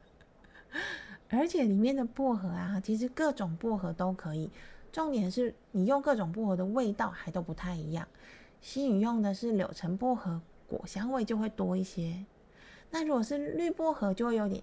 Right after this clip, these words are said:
清健的味道，香香凉凉的。如果你是用胡椒薄荷，净凉感就会比较强烈。但是一定要记得哦，在采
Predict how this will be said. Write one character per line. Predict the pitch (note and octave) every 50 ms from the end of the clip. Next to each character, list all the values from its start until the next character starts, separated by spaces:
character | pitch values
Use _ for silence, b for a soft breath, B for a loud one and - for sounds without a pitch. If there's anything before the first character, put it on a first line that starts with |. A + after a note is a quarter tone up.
| - -
清 | - - - D4 D4 D4+
健 | - D#4+ C#4 A3
的 | G3+
味 | F#3+ G3+ G#3 F#3+ F#3
道， | F#3 G3 F3 - - - - - B B B B B B B B - - -
香 | - - C#4 C#4+ C#4
香 | - C#4 C#4 C#4 B3+
凉 | G#3 E3+ D#3+ E3 F3
凉 | E3+ D#3 D3+ D3
的。 | D3 - B B B B B B B B
如 | - F#3 G3+
果 | G#3 A#3 A3+
你 | G3+ F#3
是 | - -
用 | A3 A3 A#3 A#3
胡 | - - G3+ G3+ A3
椒 | A3+ C#4+ D4 D4+ D4+
薄 | D4+ D4 C#4+
荷， | C4 A3 - F#3 F#3 - - - - - -
净 | - B3+ A#3+ G#3 F#3 E3
凉 | D#3+ D#3 E3 E3+
感 | - D3 D3 C#3+ -
就 | - B3 B3+ A#3+
会 | B3 A#3+ A3
比 | G3 -
较 | - D#3+
强 | D#3+ - - E3 D3+ D3 D3+ D#3
烈。 | E3+ F3+ - - - - - - - - - - - - B B B B B B B B -
但 | A#3 A3+ A3+
是 | A3 B3+
一 | B3 A#3
定 | A3+ B3 B3
要 | B3+ C4
记 | B3+ - C#4 C4 A#3+
得 | B3 A3 G3+
哦， | F#3+ F#3+ G3 G3+ G#3 G#3+ A3 A3+ A#3 A#3+ B3 - - B B B B B -
在 | - G3 G3 F#3+
采 | - - - - - -